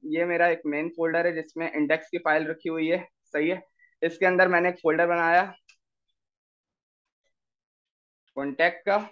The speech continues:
सही है। उसके बराबर में मैंने बनाया about का,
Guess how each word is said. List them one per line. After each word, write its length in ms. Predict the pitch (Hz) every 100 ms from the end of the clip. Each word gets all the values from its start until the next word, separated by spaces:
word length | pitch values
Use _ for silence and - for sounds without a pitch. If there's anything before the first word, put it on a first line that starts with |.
| - _ _ _ _ _ _ -
सही 180 | 147 160
है। 220 | 185 - _ _ _ _ _
उसके 280 | 170 165 190
बराबर 380 | 180 170 160 175
में 120 | 180
मैंने 220 | 175 170
बनाया 480 | 170 165 165 180 196 - _ _ -
about 360 | 143 143 143 -
का, 320 | 135 120